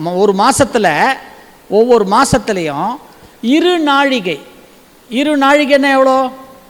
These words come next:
ஒரு நாழிகைன்னா இருபத்தி நாலு நிமிஷம். இரு நாழிகைன்னா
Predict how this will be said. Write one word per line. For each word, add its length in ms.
ஒரு 240
நாழிகைன்னா 520
இருபத்தி 500
நாலு 300
நிமிஷம். 440
இரு 260
நாழிகைன்னா 600